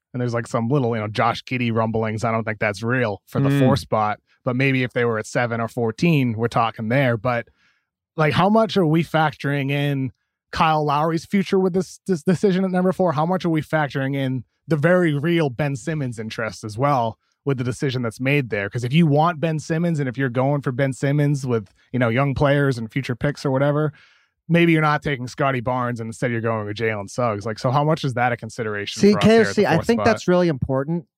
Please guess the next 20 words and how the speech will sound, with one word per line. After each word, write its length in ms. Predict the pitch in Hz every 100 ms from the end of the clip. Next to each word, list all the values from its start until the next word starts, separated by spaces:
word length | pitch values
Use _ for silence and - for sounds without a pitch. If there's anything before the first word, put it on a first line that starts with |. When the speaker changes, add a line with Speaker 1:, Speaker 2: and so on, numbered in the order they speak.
| _ _
Speaker 3:
because 240 | 151 175
I 40 | 170
think 160 | 196
if 160 | 190 -
you're 120 | 185
Toronto, 600 | - 170 143 131 151 165
if 200 | 139 139
you 80 | 170
draft 360 | 131 147 165
Suggs 380 | - - 160 160
at 120 | 139
four, 540 | 117 - 127 135 151 156 _ _ _
he's 200 | 127 185
gonna 180 | 202 214
have 140 | 170
positive 560 | - 151 160 160 147 127
value 400 | 117 113 127 110
in 80 | 95
a 60 |
year 400 | 92 95 82 87